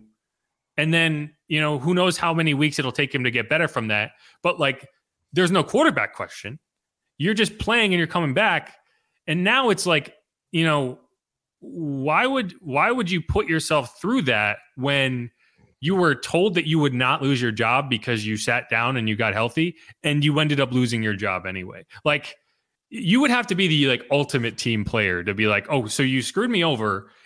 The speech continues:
and now you need me to come to the rescue because you're not getting it done and you need to make a change." I don't know. I think Jameis will do it. I think if he is asked and he'll, he'll say, "Yes, coach, I'll go play." <laughs>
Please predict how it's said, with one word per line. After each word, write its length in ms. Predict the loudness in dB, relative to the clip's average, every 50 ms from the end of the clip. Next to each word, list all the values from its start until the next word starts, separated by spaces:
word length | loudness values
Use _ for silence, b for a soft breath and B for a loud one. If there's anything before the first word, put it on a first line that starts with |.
| b b
and 180 | -2 0 2 2
now 500 | 2 2 2 4 4 4 4 2 2 0
you 200 | 0 0 2 2
need 200 | 4 4 4 4
me 100 | 2 2
to 60 | 0 0
come 220 | 0 -2 0 0
to 80 | 0 0
the 100 | 0 0
rescue 640 | 0 0 -2 -2 -4 -12 -14 -12 -14 -12 -14 -18 -20 _ _ _ _ _ _ -4
because 560 | -2 -2 0 0 0 0 0 0 -2 -6 -12 -16 _ _ _ _ -14
you're 280 | -8 -2 0 2 2
not 180 | 2 2 0 0
getting 240 | -2 -2 -2 0 -2
it 140 | -4 -2 0
done 240 | 0 0 0 0
and 160 | -2 -2 -2 -2
you 80 | -2
need 160 | -2 -4 -2 -2
to 60 | -2
make 200 | -2 -2 -2 -4
a 60 | -6
change." 720 | -8 -6 -6 -6 -6 -6 -8 -14 -18 -20 -20 -20 -20 -20 -20 _ _ _ _ _ _ _ _ _ _
I 80 | -2 -2
don't 120 | -2 -4
know. 120 | -8 -14 -20 _ _ _ _ _ _
I 100 | -2 -2
think 200 | 0 0 0 2 2
Jameis 320 | 2 2 2 0 -2 0
will 200 | 0 0 0 2
do 200 | 0 0 -2 -2
it. 60 | -2
I 80 | -4 -2
think 200 | 0 0 0 2
if 80 | 2
he 140 | 4 4 4
is 140 | 4 4 2
asked 500 | 2 2 2 0 0 -4 -8 -10 -14 -20 _ _ _ _ _ _ _ _ _ _ _ _ _ _
and 380 | 0 0 2 0 -2 -2 -4 -10 _ _ _
he'll, 240 | -2 0 2 2 2
he'll 180 | 2 2 0 0
say, 180 | 2 0 0
"Yes, 280 | 2 2 0 0 0 -2
coach, 320 | -2 0 0 0 0 -4
I'll 180 | -2 -2 -2 0
go 200 | 0 0 -2 -2
play." 240 | -2 -4 -4 -4 -6 -8 -6 _
<laughs> 120 | -6 -6